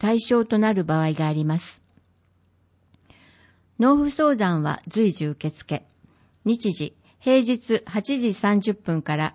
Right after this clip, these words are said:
十七時十五分。場所、市役所。問い合わせ、保険年金課。電話、七一五零の六零七七。アイディー、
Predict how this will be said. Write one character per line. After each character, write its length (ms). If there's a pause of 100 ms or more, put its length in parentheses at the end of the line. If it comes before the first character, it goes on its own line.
(140)
十 320
七 300
時 240
十 260
五 160
分。 220 (640)
場 100
所、 240
市 200
役 200
所。 220 (580)
問 180
い 60
合 80
わ 140
せ、 260
保 140
険 220
年 340
金 260
課。 300 (200)
電 280
話、 300
七 320
一 340
五 240
零 260
の 320
六 340
零 300
七 340
七。 300 (760)
ア 120
イ 120
デ 80
ィ 240
ー、 40